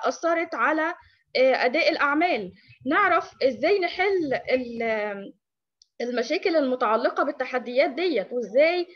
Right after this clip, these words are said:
إن إحنا نقدر نواجهها. عايزين نعرف كمان إزاي نقدر إن إحنا، آه، آه، نعظم من الآثار الإيجابية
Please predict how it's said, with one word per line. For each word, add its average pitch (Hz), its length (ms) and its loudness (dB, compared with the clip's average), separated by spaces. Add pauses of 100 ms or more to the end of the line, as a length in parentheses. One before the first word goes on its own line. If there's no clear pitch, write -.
(300)
إن 262 140 0
إحنا 339 500 -4
نقدر 294 320 0
نواجهها. 294 680 -2 (380)
عايزين 262 320 -2
نعرف 392 380 0
كمان 320 520 -2
إزاي 285 300 -2
نقدر 370 400 0 (340)
إن 262 140 -2
إحنا، 370 400 -4 (200)
آه، 220 480 -2
آه، 214 360 -6
نعظم 254 600 -2
من 294 220 2
الآثار 285 440 0
الإيجابية 311 760 0